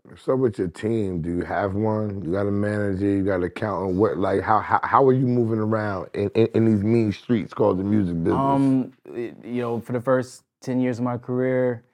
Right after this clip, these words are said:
Speaker 2: it's really just been a handful of us. Um, my manager, mm, it's three of us in the group, Flatbush Zombies. Our D J was our D J and our videographer on tour. Um, the guy that does all the logos,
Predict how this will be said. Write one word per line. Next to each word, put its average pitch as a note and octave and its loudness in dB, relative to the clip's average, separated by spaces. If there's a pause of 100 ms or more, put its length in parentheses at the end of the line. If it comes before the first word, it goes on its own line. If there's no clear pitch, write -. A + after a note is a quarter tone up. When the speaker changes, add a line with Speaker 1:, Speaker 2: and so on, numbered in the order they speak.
(200)
Speaker 2:
it's G2+ -10
really B2+ -2
just A2 -6
been A2+ -4
a G#2 -8
handful A2+ -8
of F#2+ -10
us. F#2+ -12 (120)
Um, G2 -10
my G2 -12
manager, A2 -8 (680)
mm, G#2 -8
it's G2+ -16
three A2 -4
of G#2 -4
us G#2+ -8
in G#2+ -6
the G2+ -6
group, A2 -6
Flatbush G#2 -8
Zombies. A2 -6 (300)
Our G2 -6
D G#2+ -4
J A2 -2
was G2+ -12
our F#2+ -8
D A2 -6
J G#2+ -6
and A2 -8
our A2 -6
videographer G#2+ -6 (180)
on G#2+ -10
tour. A2 -6 (380)
Um, F#2+ -10 (200)
the G#2+ -6
guy G#2+ -2
that A2 -2
does A2 -4
all G#2+ -4
the G#2+ -6
logos, A#2 -4